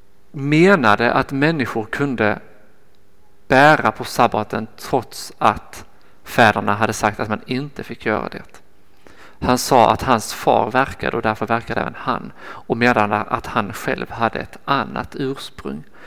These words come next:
en annan legitimitet och auktoritet än de runt omkring honom. Man kan förstå att människor blev djupt provocerade. <laughs>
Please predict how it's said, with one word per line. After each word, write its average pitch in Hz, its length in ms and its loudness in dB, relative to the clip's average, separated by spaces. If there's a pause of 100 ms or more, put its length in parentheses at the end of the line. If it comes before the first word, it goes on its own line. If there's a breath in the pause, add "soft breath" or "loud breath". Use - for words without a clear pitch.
(160 loud breath)
en - 160 2
annan 110 460 0
legitimitet 117 840 -6
och - 180 -6
auktoritet - 760 -2
än 117 80 -4
de 110 160 -6
runt 113 240 -10
omkring 127 400 -10
honom. 110 320 -12 (440 loud breath)
Man 123 140 2
kan 110 100 -4
förstå - 720 -6 (420)
att - 180 0
människor 127 400 0
blev 107 340 -2 (300)
djupt 123 720 -10 (260)
provocerade. 127 720 -4 (1900)
<laughs> - 120 -10